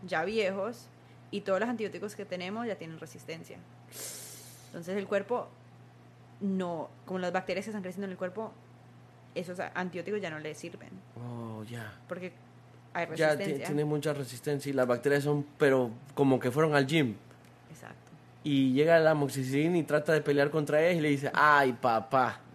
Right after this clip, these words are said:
Speaker 1: Ya llevo años.
Speaker 2: Y las agarran entre cuatro, así, pum, pa, pum.
Speaker 1: Entonces, pues ese es el problema.
Speaker 2: Ay, bueno, pues.
Speaker 1: Y si usted tiene un virus,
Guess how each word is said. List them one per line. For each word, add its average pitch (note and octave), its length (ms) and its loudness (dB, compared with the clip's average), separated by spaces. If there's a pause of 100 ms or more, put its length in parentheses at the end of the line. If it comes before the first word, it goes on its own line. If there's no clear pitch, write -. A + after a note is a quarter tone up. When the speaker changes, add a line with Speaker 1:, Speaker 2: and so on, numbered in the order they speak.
(120)
Speaker 1:
Ya F3+ 100 -4
llevo F#3 260 -2
años. F3+ 200 -2
Speaker 2:
Y D3+ 60 0
las D3 120 4
agarran C#3 440 6
entre C3+ 300 2
cuatro, D3 400 4
así, B2+ 240 0 (120)
pum, E3 180 0
pa, C3 380 -2
pum. D#3 240 -2 (100)
Speaker 1:
Entonces, E3+ 760 -10 (140)
pues D#3+ 180 -10
ese D3 120 -16
es - 140 -18
el - 60 -20
problema. A#3+ 300 -10 (640)
Speaker 2:
Ay, D#3+ 440 -4
bueno, C3+ 480 -4
pues. G#2+ 120 -14 (240)
Speaker 1:
Y G#3+ 80 -8
si A3 120 -8
usted G#3 140 -2
tiene G#3 140 -2
un E4 160 0
virus, B3 560 -4